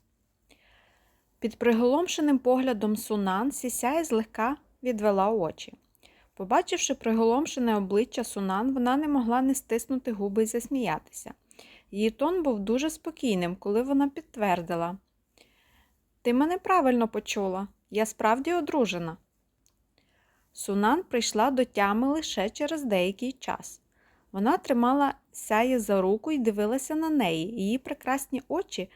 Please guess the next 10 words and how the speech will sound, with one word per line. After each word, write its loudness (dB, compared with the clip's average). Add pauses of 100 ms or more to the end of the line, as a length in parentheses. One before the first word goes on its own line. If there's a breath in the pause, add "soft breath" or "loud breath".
(140 soft breath)
все 0
ще -4
були -2
сповнені 2
недовіри, 0 (120)
а -6
її 0
маленьке 2
личко -4
напружилося. -2